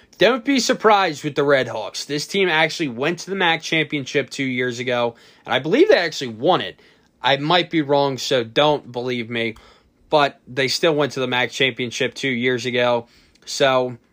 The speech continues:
I'm gonna take the Redhawks to cover this spread, and I think the over will hit.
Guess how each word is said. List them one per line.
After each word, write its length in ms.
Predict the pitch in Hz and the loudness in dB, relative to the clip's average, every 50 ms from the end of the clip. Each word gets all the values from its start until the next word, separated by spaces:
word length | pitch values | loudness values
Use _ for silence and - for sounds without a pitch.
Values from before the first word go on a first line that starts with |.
| _ _ _ | _ _ _
I'm 140 | - 151 208 | -2 0 0
gonna 140 | 254 277 240 | 0 -2 0
take 200 | - 226 226 185 | 2 2 2 2
the 60 | 185 | 2
Redhawks 460 | 175 175 165 143 143 139 131 - - | 2 2 2 4 2 2 0 -2 -4
to 80 | - - | -8 -4
cover 260 | - 127 135 131 135 | -2 -2 0 0 -2
this 180 | 127 127 117 - | -2 -4 -4 -4
spread, 520 | - - - 131 131 127 127 127 123 - - - - - _ _ _ _ _ - | -6 -6 0 2 2 2 2 2 -2 -6 -16 -20 -20 -20 _ _ _ _ _ -4
and 360 | 123 131 131 131 127 127 - - | 0 0 0 0 -2 -4 -4 0
I 160 | 123 131 127 | 0 0 0
think 240 | 123 - 131 113 110 | 0 -2 -2 -2 -2
the 160 | 123 117 110 | 0 0 0
over 240 | 110 104 107 104 104 | 0 -2 -4 -6 -6
will 120 | 101 98 | -6 -8
hit. 260 | - - 98 - - | -6 -6 -8 -8 -10